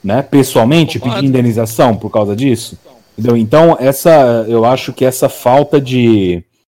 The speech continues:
Speaker 1: é, proatividade na guerra, entendeu? O lance de ficar o tempo todo só se defendendo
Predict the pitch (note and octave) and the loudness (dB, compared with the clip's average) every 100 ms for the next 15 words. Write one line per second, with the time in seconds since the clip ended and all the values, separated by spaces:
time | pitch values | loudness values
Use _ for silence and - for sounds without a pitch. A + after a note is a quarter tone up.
0 | _ _ _ G2 G2 F#2+ - B2+ D3 D3 | _ _ _ -6 -4 -4 0 4 4 2
1 | - C3 B2 F#2 A#2 C#3 G#2+ G2 F2+ F#2+ | -4 -2 -2 0 0 0 0 -2 -2 0
2 | B2+ A2 F#2 E2+ _ _ _ _ _ _ | 0 0 -4 -10 _ _ _ _ _ _
3 | _ - G2 F2+ F#2 G#2+ G2+ F#2+ G#2 A#2 | _ -6 -6 -4 -2 0 0 0 0 2
4 | C3+ B2 B2+ B2+ B2+ A#2 A2 D#3 D3 - | 0 -2 -4 -2 4 2 4 -2 -2 0
5 | B2+ A#2 A2 D3+ D3+ - B2+ B2+ B2+ G#2+ | 2 2 -2 -2 -2 -4 0 0 0 -4
6 | F2+ A2+ C3 A2 F2 | -2 0 0 0 -4